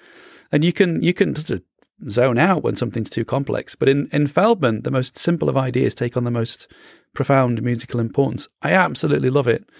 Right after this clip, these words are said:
Um, as, as I think everyone does, and I know very few people who don't like Feldman, you know, regardless of whether they have a dislike towards modern music, whatever that is, but they'll tend to like Feldman, um, because, you know, textural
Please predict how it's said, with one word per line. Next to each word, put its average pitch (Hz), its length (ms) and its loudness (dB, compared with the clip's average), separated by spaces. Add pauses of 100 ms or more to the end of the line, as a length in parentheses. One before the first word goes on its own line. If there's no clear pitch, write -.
(360)
Um, 127 440 2 (600)
as, 170 220 2
as 180 200 2
I 165 80 0
think 175 220 0
everyone 185 360 4
does, 127 140 2
and 143 80 2
I 156 140 4
know 170 180 2
very 156 240 2
few - 140 -6
people 139 220 -8
who 127 60 -4
don't 135 280 0
like 151 240 0
Feldman, 113 520 -2
you 139 80 -2
know, 127 100 2
regardless 135 640 2
of 113 140 -2
whether 120 220 2
they 113 260 0
have 113 120 -4
a 110 60 -4
dislike 117 480 -2
towards 107 460 -2 (380)
modern 104 460 2
music, 107 360 0 (140)
whatever 101 340 -4
that 98 120 -2
is, 101 140 -2
but - 200 -2
they'll - 320 -2
tend 208 300 2
to 123 60 2
like 127 280 0
Feldman, 151 540 0 (680)
um, 117 540 2 (300)
because, - 500 -2
you 202 80 2
know, 147 140 4 (220)
textural 131 800 0